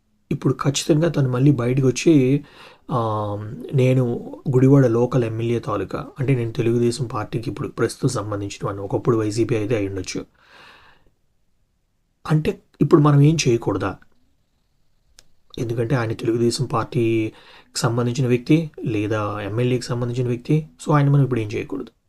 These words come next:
అలాగే సునీల్ కుమార్ గారు, సిఐడి చీఫ్ ఎవరైతే ఉన్నారో ఆయన మీద ఈరోజు రఘురామకృష్ణరాజు గారు టీవీ ఫైవ్లో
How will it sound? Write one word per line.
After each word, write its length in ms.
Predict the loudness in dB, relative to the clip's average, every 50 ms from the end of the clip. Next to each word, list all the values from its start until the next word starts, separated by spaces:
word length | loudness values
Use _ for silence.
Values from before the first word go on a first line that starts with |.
| _ _ _ _ _ _ _ _ _ -20 _ _ _ _ -20 -20 -20 -12 -4 0
అలాగే 300 | 2 2 2 0 -2 -4
సునీల్ 400 | -4 0 2 4 4 4 2 0
కుమార్ 320 | -2 -4 -2 -2 0 0
గారు, 360 | 2 2 4 4 4 4 4
సిఐడి 480 | 2 -2 0 2 4 6 6 6 6 4
చీఫ్ 340 | 2 2 2 2 2 2 2
ఎవరైతే 360 | -2 -2 -2 -2 -2 -2 -4
ఉన్నారో 300 | -4 -2 -2 -2 -2 -2
ఆయన 300 | 0 0 0 0 0 0
మీద 180 | 0 2 2
ఈరోజు 380 | 2 2 2 2 2 4 4 4
రఘురామకృష్ణరాజు 760 | 4 4 2 2 2 2 2 0 -2 -2 0 0 0 2 2 2
గారు 140 | 2 0
టీవీ 300 | 0 -2 -2 -2 -2 -2
ఫైవ్లో 320 | -2 0 -2 0 0 -2